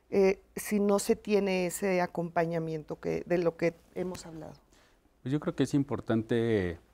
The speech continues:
Speaker 2: sí son los talleres efectivos, porque finalmente hoy en día la virtualidad, la
Speaker 1: Ujú.
Speaker 2: educación virtual,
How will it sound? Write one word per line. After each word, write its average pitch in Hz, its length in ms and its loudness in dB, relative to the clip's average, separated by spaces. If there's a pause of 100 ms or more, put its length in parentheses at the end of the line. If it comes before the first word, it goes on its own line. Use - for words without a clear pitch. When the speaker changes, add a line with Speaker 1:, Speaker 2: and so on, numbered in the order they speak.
Speaker 2:
sí 160 240 4
son 196 160 -2
los 139 140 0
talleres 113 460 0
efectivos, 98 640 -4
porque 101 280 -10
finalmente 104 880 -2 (300)
hoy 110 140 4
en 110 80 4
día 104 100 6
la 98 100 6
virtualidad, 90 640 0
la 101 80 -2
Speaker 1:
Ujú. - 100 0
Speaker 2:
educación 98 340 -2
virtual, 98 520 0